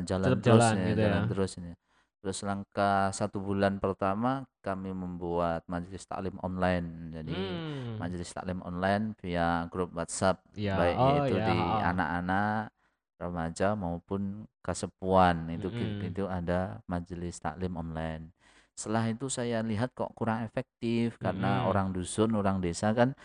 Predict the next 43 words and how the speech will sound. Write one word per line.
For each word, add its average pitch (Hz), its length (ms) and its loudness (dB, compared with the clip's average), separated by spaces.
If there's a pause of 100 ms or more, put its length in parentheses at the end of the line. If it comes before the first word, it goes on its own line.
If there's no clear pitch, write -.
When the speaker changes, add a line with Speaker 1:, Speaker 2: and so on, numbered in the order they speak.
(260)
Speaker 1:
terkendala 87 480 2
sinyal, 104 640 4
Speaker 2:
<laughs> 156 80 10
Oke. 131 80 10
Speaker 1:
terkendala 87 560 6
paketan 104 880 8
gitu, 117 80 2
Speaker 2:
Ya, 117 160 8
Speaker 1:
itu 104 160 8
kurang 117 240 8
Speaker 2:
ha-ha. 104 80 4
Speaker 1:
efektif. 95 640 2
Speaker 2:
Dan 120 80 2
tidak 120 240 4
semua 139 320 0
Speaker 1:
Ya. 175 80 2 (720)
Speaker 2:
ba-, 120 160 8
Speaker 1:
Da-, - 80 4
Speaker 2:
bukan 123 240 4
cuma 104 160 2
di 95 80 4
Speaker 1:
ya. 92 80 4
Speaker 2:
sana 160 240 0
sih, 160 80 0
di, 117 320 -2 (160)
di 117 160 -12
daerah 104 400 -4
manapun 104 400 -6
juga 107 240 -2 (160)
nggak 123 140 2
semua 123 260 -4
orang 120 160 -2
pegang 101 240 0
Speaker 1:
Ya, 90 80 0
Speaker 2:
gadget 143 320 2
Speaker 1:
iya, 110 60 -2
Speaker 2:
gitu 104 160 4
ya. 107 180 4
Speaker 1:
tidak 90 160 0
Speaker 2:
Ya. 95 80 -4
Speaker 1:
gadget 98 180 0
apalagi 92 460 0
kesepuan 92 540 0